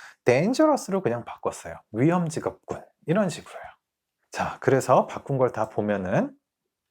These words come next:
in today's modern society 또는 in contemporary society, famous athletes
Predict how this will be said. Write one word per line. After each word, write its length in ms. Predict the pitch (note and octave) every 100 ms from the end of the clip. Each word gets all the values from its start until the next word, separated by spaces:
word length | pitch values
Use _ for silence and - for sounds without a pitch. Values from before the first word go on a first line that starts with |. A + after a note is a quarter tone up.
| D#3
in 220 | G#3+ A#3
today's 500 | - D#3 D3 D#3 -
modern 300 | G#2+ G#2 G#2
society 760 | - G2+ - F#2 F#2 - F3+ - _
또는 460 | F3+ D#3 A#2 B3 - - _ -
in 180 | D3+ F3
contemporary 600 | D3+ C#3+ C#3+ C3 A#2+ A2+
society, 720 | - - - - - D#3+ A3 _ _ _
famous 520 | - B2+ B2+ C#3+ F3 - -
athletes 760 | G2+ G#2+ G#2+ F#2 C#3+ - -